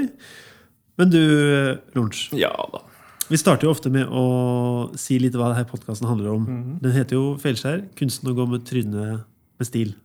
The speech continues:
Speaker 2: Mhm.
Speaker 1: Hva, hvorfor, hvorfor er det viktig å prate med folk for å høre om de gangene de gikk på trynet?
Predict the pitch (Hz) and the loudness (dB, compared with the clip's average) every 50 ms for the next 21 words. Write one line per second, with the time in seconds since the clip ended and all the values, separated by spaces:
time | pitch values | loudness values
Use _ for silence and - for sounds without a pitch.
0 | _ - 135 131 127 123 139 175 - - _ _ _ _ _ _ _ _ _ _ | _ -4 -4 -2 -2 -4 -6 -8 -10 -14 _ _ _ _ _ _ _ _ _ _
1 | - 113 107 120 131 147 160 165 165 160 160 160 156 156 147 151 147 - - - | -4 -2 0 0 0 0 0 0 -2 -2 -2 -2 -2 -2 0 0 -2 -2 -4 -6
2 | 156 147 147 160 151 151 147 - - - 147 147 139 135 135 135 135 143 143 - | -6 -6 -6 -6 -6 -6 -6 -6 -6 -6 -4 -2 0 0 0 0 -2 -4 -6 -6
3 | - - 127 123 131 131 127 - 139 127 - - 117 - - 127 127 123 - - | -8 -10 -8 -8 -6 -6 -4 -4 -4 -4 -4 -8 -10 -6 -4 -4 -4 -4 -8 -14
4 | 226 240 _ _ _ _ _ - - - - - - - _ _ - - 139 127 | -20 -20 _ _ _ _ _ -20 -20 -20 -20 -20 -20 -20 _ _ -4 -2 0 2
5 | 123 143 127 113 104 104 110 113 120 127 120 120 120 123 120 120 117 110 107 104 | 4 4 4 4 2 2 2 2 2 2 2 2 2 4 4 4 2 2 0 0
6 | 107 110 110 110 110 110 107 110 113 107 104 - - 110 110 107 98 101 110 | 0 0 2 2 0 0 0 0 0 -2 -2 -4 -8 -6 -6 -6 -6 -8 -10